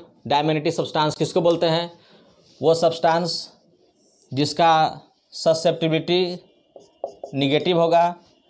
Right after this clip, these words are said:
पैरामैग्नेटिक का ससेप्टिबिलिटी पॉजिटिव होगा और एक से छोटा होगा, बहुत छोटा, बहुत, बहुत बड़ा नहीं होगा। और प-, फेरोमैग्नेटिक जिसमें कि मैग्नेटिक फील्ड काफ़ी स्ट्रांगली इंक्रीज कर जाता है और उसका ससेप्टिबिलिटी का वैल्यू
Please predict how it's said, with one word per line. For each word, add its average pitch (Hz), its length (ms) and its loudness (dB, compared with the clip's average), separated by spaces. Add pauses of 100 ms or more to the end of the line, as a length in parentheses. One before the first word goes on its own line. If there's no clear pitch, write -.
(200)
पैरामैग्नेटिक 160 580 2
का 165 100 2
ससेप्टिबिलिटी 165 1300 -2
पॉजिटिव 151 440 0
होगा 165 200 4 (100)
और 156 320 4
एक 156 140 0
से 170 120 -2
छोटा 160 260 0
होगा, 156 260 4 (880)
बहुत 147 200 -2
छोटा, 160 260 2
बहुत, 147 460 -4
बहुत 143 280 -4
बड़ा 156 180 2
नहीं 160 140 2
होगा। 156 220 0 (440)
और 143 360 2
प-, - 300 -4
फेरोमैग्नेटिक 170 520 0
जिसमें 165 360 0
कि 160 60 -2
मैग्नेटिक 156 400 0
फील्ड 165 240 0
काफ़ी 170 440 2
स्ट्रांगली 165 560 2 (800)
इंक्रीज 156 320 2
कर 160 140 2
जाता 151 260 4
है 151 100 4
और 151 80 2
उसका 156 520 2 (420)
ससेप्टिबिलिटी 151 560 -2
का 165 100 0
वैल्यू 151 360 2